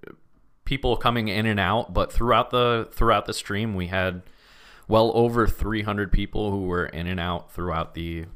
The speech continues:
um, the course of the races. So yeah, it was a, it was a great time, and,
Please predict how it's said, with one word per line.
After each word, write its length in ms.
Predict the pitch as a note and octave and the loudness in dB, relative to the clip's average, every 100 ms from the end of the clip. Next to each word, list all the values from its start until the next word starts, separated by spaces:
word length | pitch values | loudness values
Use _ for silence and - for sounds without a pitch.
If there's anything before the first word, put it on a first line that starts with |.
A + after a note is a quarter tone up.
| - | -12
um, 380 | F2 E2 D#2+ D#2+ - _ _ - | -8 -8 -8 -12 -16 _ _ -14
the 120 | F2 | -12
course 280 | - F#2 E2+ | -6 -4 -4
of 60 | E2+ | -6
the 80 | D2+ | -6
races. 400 | F2 F#2 D#2 D#2 | -6 -8 -10 -6
So 160 | G2+ | -4
yeah, 200 | G2+ C#3 | 0 0
it 40 | E2+ | -2
was 140 | F2 | -6
a, 100 | G2 - | -8 -4
it 60 | C3 | -2
was 140 | D3+ | -2
a 40 | |
great 280 | D3 G#2+ C3+ | 0 0 0
time, 340 | - A2 A#2 A#2 | 0 -2 -2 -6
and, 320 | F2+ F2 F2 | -6 -6 -8